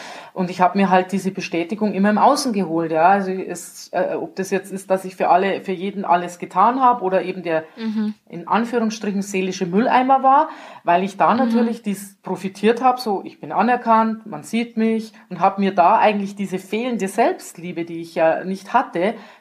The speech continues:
Speaker 1: mir von außen geholt. Aber das ist ja
Speaker 2: Ja.
Speaker 1: das, was dich letztendlich nicht wirklich erfüllt. Und
Speaker 2: Ja.
Speaker 1: das, dieses wirklich erfüllt sein und in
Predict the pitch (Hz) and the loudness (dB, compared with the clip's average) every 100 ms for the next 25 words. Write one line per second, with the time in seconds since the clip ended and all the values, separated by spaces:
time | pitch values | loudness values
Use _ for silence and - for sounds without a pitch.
0 | 202 208 226 240 226 277 302 247 214 165 | 0 2 2 4 6 4 0 -2 -2 -2
1 | 156 156 - 165 160 - 175 175 - 233 | -4 -2 0 2 2 2 0 2 -6 0
2 | 226 214 196 214 180 202 - 208 - - | 2 4 2 0 -2 -4 -2 -8 -8 -16
3 | - - - 190 190 190 196 214 214 208 | -18 -20 -8 -6 -4 -4 -2 -2 -2 0
4 | 220 214 220 185 - - 247 175 143 - | 0 0 -2 -4 -4 0 2 2 0 -10
5 | _ _ - _ _ 185 180 175 - - | _ _ -20 _ _ -6 -4 -4 -10 -16
6 | - 220 220 233 - - - - 214 196 | -14 0 4 4 2 -6 -18 -6 -4 -2
7 | 202 196 226 262 247 226 - _ _ - | -2 0 0 0 -4 -6 -10 _ _ -20
8 | - - - 175 - 254 320 320 202 185 | -20 -20 -4 -4 0 2 2 4 4 4
9 | 180 180 - 311 - | 0 -6 -4 -2 -4